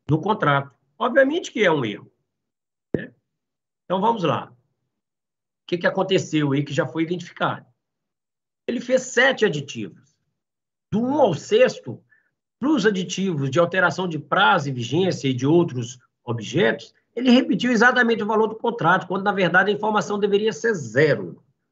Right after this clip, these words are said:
Mas nada tá tão perdido assim, né? Na sétima informação, o jurisdicionado já fez da maneira correta,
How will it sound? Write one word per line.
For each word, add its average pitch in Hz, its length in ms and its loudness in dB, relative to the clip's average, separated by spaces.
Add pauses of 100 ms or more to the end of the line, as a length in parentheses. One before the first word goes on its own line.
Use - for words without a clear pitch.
(120)
Mas 196 540 0 (880)
nada 175 260 0
tá 180 300 -4
tão 185 240 -8
perdido 185 460 -4
assim, 139 320 -6
né? 170 180 -2
Na 196 240 0
sétima 240 640 -2
informação, 180 920 -2
o 233 180 -4
jurisdicionado 170 720 0
já 180 140 0
fez 160 240 -6
da 175 100 -4
maneira 180 360 -4
correta, 156 520 -2